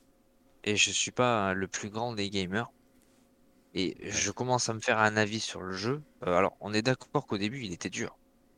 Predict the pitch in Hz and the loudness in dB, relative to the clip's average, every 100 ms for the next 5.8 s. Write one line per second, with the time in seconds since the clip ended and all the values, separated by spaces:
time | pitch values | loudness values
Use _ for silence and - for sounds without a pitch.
0 | _ - 82 90 90 98 101 98 - - | _ -8 -6 -2 2 4 4 0 -6 -6
1 | 90 - _ _ _ _ - - - 107 | -8 -8 _ _ _ _ -10 -8 -4 0
2 | - 113 110 117 - 104 - _ _ _ | 0 0 2 0 0 -2 -2 _ _ _
3 | _ 101 - 107 110 - 101 104 104 - | _ -6 -4 -2 -2 -2 -4 -4 -4 -2
4 | 131 143 _ _ _ - - - - 110 | -2 -4 _ _ _ -8 -6 -6 -8 -4
5 | 107 110 127 98 117 117 101 | 0 4 2 2 -2 -2 -4